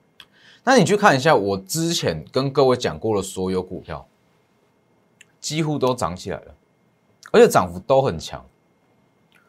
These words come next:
还有包含上周五所讲的，各位可以去回顾一下上周五的影片。哦，之前的影片，一，过去的影片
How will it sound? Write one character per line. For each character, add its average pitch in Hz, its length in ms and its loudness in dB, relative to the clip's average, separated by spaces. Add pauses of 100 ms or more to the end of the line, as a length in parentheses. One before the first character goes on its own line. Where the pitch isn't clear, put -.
(220)
还 254 120 8
有 254 40 12
包 220 200 12
含 147 140 10
上 147 280 4
周 139 220 8
五 95 200 -2
所 98 180 -6
讲 87 220 -6
的， - 160 -18 (460)
各 214 100 6
位 220 60 8
可 208 160 6
以 - 20 4
去 151 80 0
回 139 160 4
顾 123 160 -2
一 - 20 -4
下 110 140 -4
上 101 180 -4
周 98 120 -4
五 82 120 -8
的 67 60 -10
影 - 80 -18 (100)
片。 71 200 -16 (840)
哦， 127 80 0
之 233 240 0
前 240 140 4
的 160 100 2
影 123 220 -2
片， 185 260 0
一， 131 220 -4 (240)
过 208 220 6
去 185 200 -2
的 135 80 8
影 85 240 -6
片 110 300 -2